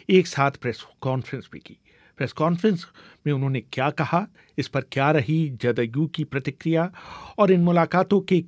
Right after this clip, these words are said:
क्या हैं राजनीतिक मायने, सुनिए पटना से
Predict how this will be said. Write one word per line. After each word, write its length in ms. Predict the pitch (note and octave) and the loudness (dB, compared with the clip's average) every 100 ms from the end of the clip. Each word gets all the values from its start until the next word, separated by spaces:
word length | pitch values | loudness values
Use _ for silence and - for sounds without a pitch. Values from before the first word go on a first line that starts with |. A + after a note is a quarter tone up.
| - | -2
क्या 320 | D3+ E3 D#3+ - | 2 4 4 2
हैं 200 | D3+ C3+ | -2 0
राजनीतिक 600 | A#2 A2+ A#2 - B2 - | -2 -4 -6 -6 -10 -8
मायने, 400 | G2+ A#2 D3 F3+ F#3 - - - | -8 -4 -4 -4 -6 -18 -20 -4
सुनिए 300 | - G#3+ G3 | 0 4 2
पटना 380 | - E3 G#3 G3 | 0 0 2 0
से 280 | B2+ B2 | 0 -6